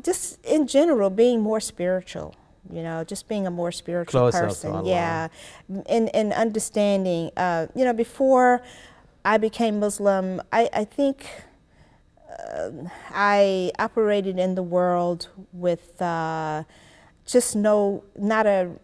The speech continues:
Speaker 1: everyday, regular presence that g-, God is there, you know. But now that I'm Muslim, I'm operating in the world with that presence, uh, with that understanding, rather, that He is present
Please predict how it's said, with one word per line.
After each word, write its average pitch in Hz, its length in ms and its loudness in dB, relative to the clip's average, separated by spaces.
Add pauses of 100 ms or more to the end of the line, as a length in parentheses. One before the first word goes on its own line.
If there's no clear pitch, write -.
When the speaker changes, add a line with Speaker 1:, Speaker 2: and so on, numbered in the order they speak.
(300)
Speaker 1:
everyday, 185 680 4
regular 175 840 2 (520)
presence 190 600 -2
that 160 220 -2
g-, - 340 -20 (240)
God 175 380 0
is - 360 -8 (180)
there, 240 240 -2 (460)
you 170 120 -8
know. 160 300 -8 (540)
But 208 140 2
now 233 420 6
that 214 220 0
I'm 165 240 -6
Muslim, 170 560 -6
I'm 170 320 -4
operating 180 560 -2
in 170 100 -4
the 165 160 -4
world 165 200 -2
with 226 180 0
that - 160 -4 (100)
presence, - 440 -6
uh, 160 280 -2
with 208 180 -6
that 233 120 4
understanding, 214 680 0
rather, 151 260 -4
that 170 260 -2
He 196 240 -2
is - 80 -12
present 220 500 0